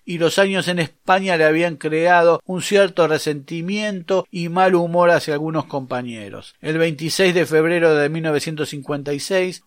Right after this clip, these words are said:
un infarto lo acabó. Tenía sesenta y cinco años y dicen que extrañaba el mate.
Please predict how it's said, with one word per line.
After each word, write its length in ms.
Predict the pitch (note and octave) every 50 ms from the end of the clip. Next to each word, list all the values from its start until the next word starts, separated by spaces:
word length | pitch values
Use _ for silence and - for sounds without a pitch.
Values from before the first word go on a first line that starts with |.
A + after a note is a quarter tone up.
| _
un 220 | - G3+ F#3+ F#3+ F#3
infarto 960 | F#3+ F#3 D#3+ - - F#3 F#3 F3+ F3 E3 D3+ D3 F3 F3 E3+ E3 D#3 - _ _
lo 220 | - C#3 C#3 C#3+
acabó. 580 | C#3+ - - C3 B2+ A#2+ A#2 A2+ G#2+ G2+ - _ _ _ _ _ -
Tenía 540 | - D3+ D3 D#3 E3+ E3+ E3+ E3+ E3 - - _ _ _
sesenta 540 | - - E3+ D3+ - D#3+ D#3+ D#3 D3 D#3 D#3
y 60 | D3
cinco 460 | - - G3 F#3 F3+ E3 - F3+ E3+
años 480 | E3 D#3 C#3+ C#3 C#3 C#3 C3+ C3 - -
y 180 | - E3 E3+ E3+
dicen 440 | E3 F#3 F#3+ E3+ - F3+ E3+ D#3+
que 100 | C#3+ -
extrañaba 880 | D3+ - - - C#3 C#3 C#3 D3 D3 D3 D3 D3 D3 D3 D3 D3 - _ _ _ _ _ -
el 200 | C#3 C3+ C3 B2+
mate. 640 | B2+ B2 A2+ G#2+ G#2 - _ _ _ _ _ _ _